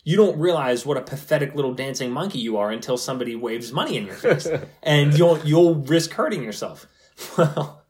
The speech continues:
Speaker 1: Tommy, we were playing down at the basketball courts at these same condos one time. We had a friend of ours over, Tyler Jones.
Speaker 2: <laughs> Ty
Speaker 1: And,
Speaker 2: Joe.
Speaker 1: yeah, Ty Joe. We were, we were throwing all these balls and rocks and God knows what else.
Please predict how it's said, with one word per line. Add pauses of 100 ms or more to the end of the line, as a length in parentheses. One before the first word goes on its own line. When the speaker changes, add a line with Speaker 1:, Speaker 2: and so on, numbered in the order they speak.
(300)
Speaker 1:
Tommy, (300)
we
were
playing
down
at
the
basketball
courts
at
these
same
condos
one
time.
We
had
a
friend
of
ours
over,
Tyler
Jones.
Speaker 2:
<laughs>
Ty
Speaker 1:
And,
Speaker 2:
Joe.
Speaker 1:
yeah,
Ty
Joe.
We
were, (180)
we
were
throwing (220)
all
these
balls
and
rocks
and
God
knows
what
else.